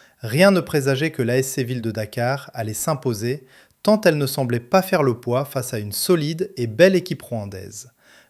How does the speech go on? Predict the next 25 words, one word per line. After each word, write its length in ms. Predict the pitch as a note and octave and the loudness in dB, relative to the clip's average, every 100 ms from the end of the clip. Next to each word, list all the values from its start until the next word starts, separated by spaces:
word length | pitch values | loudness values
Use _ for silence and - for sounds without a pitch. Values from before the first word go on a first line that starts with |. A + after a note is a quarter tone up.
| - | -2
Maladroite 760 | C3 C#3 B2+ A2+ D3 F3+ - - | 4 4 4 4 4 4 -2 -2
et 80 | C3 | 0
auteur 340 | B2 D3 A#2+ | 2 0 -2
de 100 | A2 | -4
beaucoup 420 | G#2 C#3+ G#3 A3 | -2 0 2 2
d'erreurs 340 | E3 C#3 C3 - | 2 2 -2 -6
techniques, 560 | A2+ B2+ D#3+ - - - - _ | -8 -6 -8 -10 -16 -20 -20 _
les 100 | C3+ | -2
Dakaroises 680 | C3 G3+ G3+ F3 E3+ F#3+ F#3+ | 6 6 6 2 6 6 4
auraient 260 | - C3+ C3+ | 0 0 0
pu 160 | B2+ C3+ | 0 0
donner 300 | G3+ D#3+ D3 | 0 2 -2
un 100 | A2+ | -2
meilleur 380 | C3 F3+ F#3 | 0 2 0
scénario 460 | - C#3+ A#2+ B2+ D#3 | 0 -4 -2 -2 -2
à 60 | B2 | -2
ce 140 | - | -6
match. 540 | F#2+ - - - - _ _ _ _ | -12 -14 -12 -12 -14 _ _ _ _
Dominées 440 | A#2+ C3+ C3+ C#3 C#3 | 0 2 2 2 2
les 160 | A2+ | 0
trente 300 | - - G3 | -2 0 0
premières 320 | G3 E3 D3+ C#3+ | 0 -2 0 0
minutes 300 | C3+ B2+ G#2+ | -2 -4 -6
du 100 | G#2 | -6
match, 460 | A#2 D3+ - - | -4 -4 -8 -12